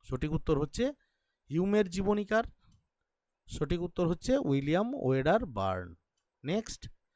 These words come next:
বালগঙ্গাধর তিলক কত খ্রিস্টাব্দে মহারাষ্ট্রে শিবাজি উৎসব প্রবর্তন করেন? চারটি অপশন দেওয়া আছে, সঠিক উত্তর হচ্ছে অপশন খ, আঠারোশো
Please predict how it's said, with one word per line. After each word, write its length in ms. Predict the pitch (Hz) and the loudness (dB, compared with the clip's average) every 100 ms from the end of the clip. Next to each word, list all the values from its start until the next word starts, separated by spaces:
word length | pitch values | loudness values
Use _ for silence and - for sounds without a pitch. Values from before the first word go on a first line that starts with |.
| _ _ | _ _
বালগঙ্গাধর 600 | 113 170 202 220 226 214 | 4 6 6 6 6 8
তিলক 380 | 226 175 147 180 - | 6 6 6 6 4
কত 220 | 180 220 | 4 4
খ্রিস্টাব্দে 580 | - 226 - 214 196 208 | 2 2 4 2 4 2
মহারাষ্ট্রে 600 | 160 170 190 185 - 185 | 2 4 4 2 -2 -6
শিবাজি 520 | - - 226 220 104 | -2 4 6 6 4
উৎসব 300 | - - 98 | 0 0 -2
প্রবর্তন 520 | - 127 123 - 107 | 0 0 -2 -4 -8
করেন? 300 | 98 92 90 - _ _ - | -4 -6 -6 -16 _ _ -2
চারটি 260 | 170 - | 0 4
অপশন 280 | 196 - 202 | 2 2 0
দেওয়া 200 | 202 202 | 4 6
আছে, 260 | 196 233 277 _ _ | 4 2 -2 _ _
সঠিক 400 | - 156 156 180 | -2 0 0 -2
উত্তর 260 | 170 170 | -2 0
হচ্ছে 300 | 170 - 240 | -2 -2 -6
অপশন 400 | 302 - - 143 139 | -4 -4 -4 -6 -8
খ, 140 | - 185 220 277 _ _ _ _ _ _ _ | 4 8 8 6 _ _ _ _ _ _ _
আঠারোশো 520 | - 120 151 - 233 | -2 2 2 4 2